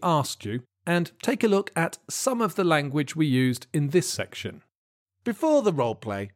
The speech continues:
Speaker 2: we asked you to listen for what I got wrong.
Speaker 1: Well, it seems that Rich delivered the food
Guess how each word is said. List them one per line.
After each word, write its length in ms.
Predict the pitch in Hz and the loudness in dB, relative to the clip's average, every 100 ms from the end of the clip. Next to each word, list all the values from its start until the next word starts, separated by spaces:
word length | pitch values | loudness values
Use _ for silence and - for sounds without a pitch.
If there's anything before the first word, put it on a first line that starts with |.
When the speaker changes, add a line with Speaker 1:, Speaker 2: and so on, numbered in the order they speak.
| _ | _
Speaker 2:
we 140 | 170 | 0
asked 240 | 214 240 - | 2 2 -2
you 80 | 220 | -4
to 160 | - | -2
listen 540 | 202 175 - 110 113 - | 0 -2 -2 -8 -8 -8
for 140 | - | -4
what 240 | 135 156 - | 2 2 4
I 200 | 135 143 131 - | 4 4 2 -2
got 360 | 135 123 - - 113 | 0 2 -2 -10 -6
wrong. 520 | 110 110 92 64 - - _ _ _ _ _ _ - | -2 0 -2 -10 -18 -20 _ _ _ _ _ _ 0
Speaker 1:
Well, 420 | 120 92 131 160 _ _ - | 2 2 -2 -6 _ _ 0
it 160 | 170 | 0
seems 380 | - 247 240 185 | 0 0 0 0
that 160 | 208 180 | -2 2
Rich 340 | 220 277 - - - | 2 2 -4 -12 0
delivered 440 | 185 190 185 180 | 4 4 4 0
the 80 | 165 | -2
food 580 | - - 220 147 147 | -4 2 6 6 6